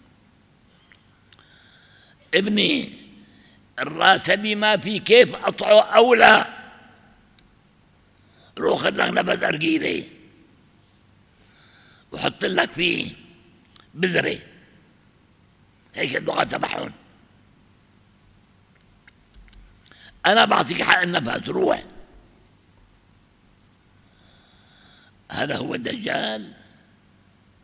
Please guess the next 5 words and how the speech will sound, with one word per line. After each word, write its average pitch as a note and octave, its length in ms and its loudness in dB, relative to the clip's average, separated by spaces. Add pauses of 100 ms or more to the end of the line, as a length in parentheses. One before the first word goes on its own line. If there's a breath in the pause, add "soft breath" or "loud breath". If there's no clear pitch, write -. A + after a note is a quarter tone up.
(1040 soft breath)
موجود D#3+ 800 0
بيننا D#3+ 640 0
ونحن - 640 -6
لا C#3+ 160 -2
ندري. - 580 -8